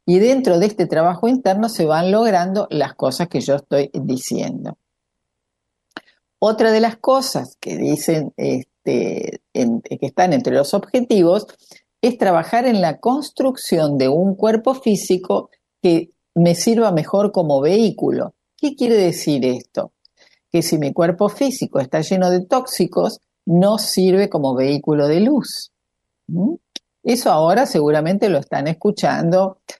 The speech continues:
de diferentes maneras, dicho de diferentes formas,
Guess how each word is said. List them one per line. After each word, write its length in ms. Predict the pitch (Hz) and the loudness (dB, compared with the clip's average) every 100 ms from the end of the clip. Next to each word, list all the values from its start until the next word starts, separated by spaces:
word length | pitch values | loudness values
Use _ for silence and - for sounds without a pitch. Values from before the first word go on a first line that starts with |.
| - | -2
de 120 | 151 | 0
diferentes 640 | 139 143 139 151 165 165 143 | 0 0 0 0 0 -2 -4
maneras, 720 | 139 143 190 175 175 202 220 151 | -2 0 2 2 2 0 -2 -2
dicho 340 | 160 165 165 | 0 0 0
de 140 | 139 | 0
diferentes 580 | 131 139 143 165 165 208 | 0 -2 -2 -2 0 0
formas, 440 | 247 196 147 170 | 2 2 2 -2